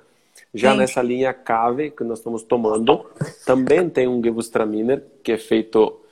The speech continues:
Speaker 1: é, parecido, n-, não foi sob as linhas do Chardonnay, mas foi sob uma barrica de branco de três anos de uso,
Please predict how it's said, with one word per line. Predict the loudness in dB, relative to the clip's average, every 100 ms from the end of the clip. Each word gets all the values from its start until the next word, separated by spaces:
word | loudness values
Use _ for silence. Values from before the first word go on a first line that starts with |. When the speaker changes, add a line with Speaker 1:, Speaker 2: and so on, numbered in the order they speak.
| _ _
Speaker 1:
é, | -8 -6
parecido, | -6 -2 2 2 0 0 2 0 -8 _ _ -12
n-, | -8
não | 0 0
foi | 2 2
sob | 2 2 4
as | 2
linhas | 2 4 2
do | 2
Chardonnay, | -2 0 0 0 -2 -4 -12 _ _ -4
mas | -4
foi | 0 -2
sob | 2 2 2 0
uma | 0 0 0
barrica | 2 0 0 -4 -2
de | 0
branco | 2 2 2 -2
de | -4
três | -4 -4 -4
anos | -6 -8
de |
uso, | -10 -10 -10 -14